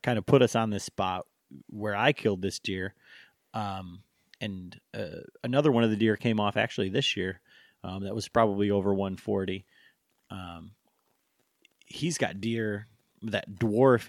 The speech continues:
any of the deer that we've killed, and they're not registered. They're just in a shed out behind his house. And, um, so you have to take that into consideration when you're looking at it, but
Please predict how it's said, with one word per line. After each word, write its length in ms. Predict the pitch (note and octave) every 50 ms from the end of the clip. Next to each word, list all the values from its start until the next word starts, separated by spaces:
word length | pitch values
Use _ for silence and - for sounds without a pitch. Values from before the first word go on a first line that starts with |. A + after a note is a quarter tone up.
| - -
any 200 | - C#3+ D#3 D3
of 80 | B2+ A#2
the 80 | A#2
deer 220 | G#2+ A2+ A#2 A#2+ G#2
that 100 | G2+ G#2+
we've 240 | C3 C#3+ C3 -
killed, 300 | - G#2+ G2+ G2 G2 F#2
and 120 | F#2 F#2+ G#2
they're 140 | A2+ A#2 C3
not 180 | A#2 F2+ -
registered. 460 | F#2 F#2 F#2+ F#2 F#2+ - - G2 G#2
They're 160 | G#2 A#2 A2+ G#2+
just 260 | G#2 G2+ - - G2+
in 60 | F#2+
a 80 | F2 -
shed 320 | - - - G2+ G2+ G#2
out 180 | G#2 G#2 G2 -
behind 240 | F#2+ F#2+ G2+ F#2+
his 120 | F2 - -
house. 360 | G#2+ A2+ G#2+ F#2+ - - - _ - - - - - - _ _ _ _ -
And, 460 | G2+ F#2+ F#2 F#2 F#2 F2+ F2+ F2 E2+
um, 340 | F2+ F2 E2+ E2+ E2+ G2+ G#2 _ _ _ _ _ _ _ _ A#2+
so 380 | - - G2+ F#2+ F#2+ F#2+ G2 - -
you 240 | A2+ A2 F2 A2 C3
have 120 | C3 - -
to 80 | A2
take 200 | - C#3+ C#3 -
that 160 | B2+ A#2+ A2
into 160 | A2+ G#2+ G2+ -
consideration 680 | - G#2+ G#2 - B2 A2 G#2+ G#2+ G#2+ G#2 - - G#2
when 100 | G2 F#2
you're 140 | F#2 F#2 F#2+
looking 320 | G#2+ B2 B2+ - G#2+ G2
at 140 | G2 F#2 F#2
it, 80 | F2+ F2
but 200 | G2 G2 -